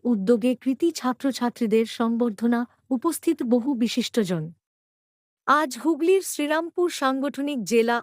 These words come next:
আইএনটিটিউসি ও হুগলি চুঁচুড়া পৌর কর্মচারী মজদুর ইউনিয়নের যৌথ উদ্যোগে এক অনন্য উদ্যোগের সাক্ষী রিল জেলা। সংগঠনের পক্ষ থেকে আজ পঁয়ত্রিশ জন মাধ্যমিক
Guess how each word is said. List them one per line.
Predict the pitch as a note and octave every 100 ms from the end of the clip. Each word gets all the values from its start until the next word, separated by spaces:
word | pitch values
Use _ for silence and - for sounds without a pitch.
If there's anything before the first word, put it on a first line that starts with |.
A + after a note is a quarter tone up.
| -
আইএনটিটিউসি | A3+ A#3+ B3+ A#3+ B3+ B3+ C4+ C#4+ - C#4+ D4 -
ও |
হুগলি | G#3+ C4 C4+ F4
চুঁচুড়া | E4+ F4 D#4+ D4+ C#4+
পৌর | - B3+ B3+ C4
কর্মচারী | - A3+ A#3 A#3+ B3+ A#3+ A3+
মজদুর | G3+ G#3 F3+ B3+ A3
ইউনিয়নের | A#3 D4 E4 D#4+ D#4+ C4
যৌথ | A3 A#3+ B3+ C4
উদ্যোগে | - A3 F3+ A3 G3 A3 -
এক | A#3+ - -
অনন্য | B3+ D4+ D#4+ D#4+ C#4+
উদ্যোগের | A#3+ G3+ A3+ G#3 A#3+
সাক্ষী | - A#3+ - - C4+
রিল | G#3 A3 A3
জেলা। | F#3+ E3 D3+ - _ _ _ _ _ _ _ _
সংগঠনের | - C#4+ D#4 F#4 F#4+ F#4+ F#4+ F4
পক্ষ | C#4+ C4 -
থেকে | C4 C4 C4 C4 -
আজ | A3+ B3 -
পঁয়ত্রিশ | B3+ C4+ - D4 C4
জন | - A#3 G#3+
মাধ্যমিক | F#3+ F#3 F3 A3 B3 B3